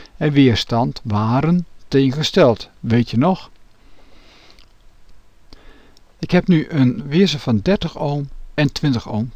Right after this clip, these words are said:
parallel aan elkaar geschakeld. Hoe groot is nu de spanning over de weerstand van dertig ohm als ik dus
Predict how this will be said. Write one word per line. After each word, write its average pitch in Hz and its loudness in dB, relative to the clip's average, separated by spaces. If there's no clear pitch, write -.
parallel 156 2
aan 127 -2
elkaar 117 -4
geschakeld. - -14
Hoe 202 2
groot 180 0
is 139 -4
nu 139 0
de 110 -2
spanning 165 -2
over 185 4
de 123 2
weerstand 143 2
van 131 -2
dertig 139 -2
ohm 131 -2
als 131 -2
ik 110 -4
dus 127 0